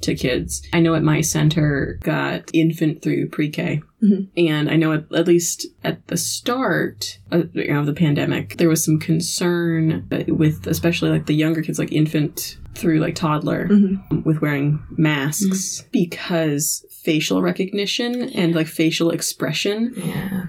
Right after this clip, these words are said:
Speaker 1: is so important at that age. Um, so they have, like, clear see-through masks so the babies can see them smiling.
Speaker 2: Okay.
Speaker 1: Because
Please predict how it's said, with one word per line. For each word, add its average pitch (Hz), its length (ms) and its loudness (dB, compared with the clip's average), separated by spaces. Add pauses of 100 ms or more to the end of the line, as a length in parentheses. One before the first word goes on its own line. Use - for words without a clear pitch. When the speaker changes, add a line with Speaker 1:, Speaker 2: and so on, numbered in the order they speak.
Speaker 1:
is 170 280 2
so 160 200 2
important 170 480 2
at 160 160 -2
that 151 180 -2
age. - 640 -2
Um, 156 220 2
so 151 580 2
they 180 160 4
have, 180 400 0
like, 156 220 2
clear 196 280 0
see-through 165 360 2
masks - 500 -4
so 180 80 2
the 165 80 2
babies 160 300 2
can 151 120 2
see 156 180 2
them 147 120 4
smiling. - 580 -2 (300)
Speaker 2:
Okay. 190 380 -2
Speaker 1:
Because 175 440 2